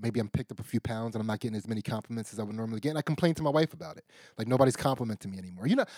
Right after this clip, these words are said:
like, after shows sometimes, like, a woman walks and they'll grab your arm a certain way where they're, like,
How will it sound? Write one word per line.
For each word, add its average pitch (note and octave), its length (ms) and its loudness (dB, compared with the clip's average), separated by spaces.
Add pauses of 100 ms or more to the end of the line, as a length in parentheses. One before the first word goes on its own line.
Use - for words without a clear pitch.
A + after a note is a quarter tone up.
like, F3 120 -2
after F#3 280 2
shows D#3+ 420 6
sometimes, D3 460 0
like, B2+ 120 0
a C3 40 2
woman C#3 260 2
walks C3 200 2
and B2+ 120 -4
they'll A#2 160 -6
grab C3+ 240 2
your C3 140 0
arm B2+ 260 2
a A2+ 40 -4
certain B2+ 280 0
way B2+ 140 6
where A#2 100 2
they're, A2+ 140 -2
like, G#2+ 180 -8